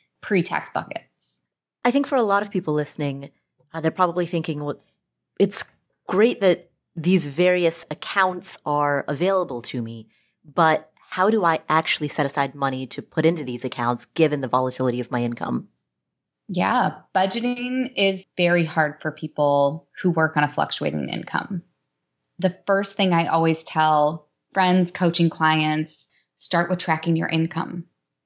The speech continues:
Speaker 1: Just like with a business, there are trends. You may not be able to see them now, but once you start tracking your income, you will see trends.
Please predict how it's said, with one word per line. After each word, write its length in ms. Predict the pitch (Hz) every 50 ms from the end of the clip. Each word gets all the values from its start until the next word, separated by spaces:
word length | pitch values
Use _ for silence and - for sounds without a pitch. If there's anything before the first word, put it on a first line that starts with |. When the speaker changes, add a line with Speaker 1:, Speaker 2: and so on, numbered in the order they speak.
| _ _ _ _ _ _
Speaker 1:
Just 300 | - - 190 196 190 -
like 180 | 202 190 185 -
with 140 | 180 175
a 60 | 175 170
business, 720 | - 160 151 - 190 202 233 262 262 - - - - _ _ _ _ _ _ _ _ _ _ _ _
there 180 | - 190 190 180
are 160 | 165 175 165
trends. 720 | 170 - - 165 156 - 180 170 - - - - - _ _ _ _ -
You 140 | 190 202
may 180 | 202 196 190 196
not 220 | 208 185 170 180
be 80 | 190 185
able 160 | 175 180 185
to 40 | 175
see 220 | - - - 180
them 160 | 170 170 170 170
now, 240 | 165 160 160 180
but 240 | 202 - - - 175
once 260 | 190 196 196 - -
you 60 | 196 180
start 560 | - - - 170 165 175 196 - - _ -
tracking 420 | - - 180 165 165 - 180 175
your 140 | 170 175 -
income, 400 | 165 170 175 170 196 196 185 170
you 200 | 165 180 190 202
will 200 | 190 190 185 185
see 240 | 180 185 - 180 175
trends. 560 | 170 - - 196 160 - - - - - -